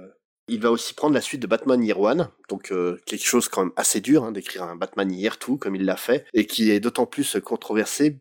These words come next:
puisqu'il revient sur la décision de Batman de porter des flingues. Mais Mike Barr, en fait, il est pas connu que pour Batman, il est aussi connu pour Star Trek. Est-ce que tu savais qu'il était l'un des rares auteurs à avoir travaillé sur, euh, quatre incarnations de la franchise ?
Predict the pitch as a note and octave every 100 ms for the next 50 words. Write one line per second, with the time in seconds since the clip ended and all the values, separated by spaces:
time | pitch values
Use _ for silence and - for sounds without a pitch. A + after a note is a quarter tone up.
0 | - - - G#2+ A2+ G#2+ C3 C3+ - F#2+
1 | G2 G2 F#2 A#2 - A#2 B2 G#2+ F#2+ -
2 | A#2+ A#2 G2+ - - F#2 F#2+ - A#2+ D3+
3 | D3 - _ _ _ - A2 A2+ C3 C#3+
4 | F#3 G#3 A2+ G2 D3+ D3 G#2+ - - A#2+
5 | A#2+ - - G2+ G#2 - E3 G2 G2+ -
6 | - B2 D#3 A#2 - B2+ - G#2 - -
7 | _ _ _ _ _ - - D3+ - -
8 | D3+ E3+ - A#2+ A#2 D#3 C3+ G#2 A2 B2
9 | C3+ B2+ B2+ - D3+ A2+ G#2 G2+ - A#2
10 | A#2+ C#3 C#3 - F#2+ F#2+ F3+ E3+ C#3 -
11 | B2 B2 - - C3+ A2 - A2 - E3+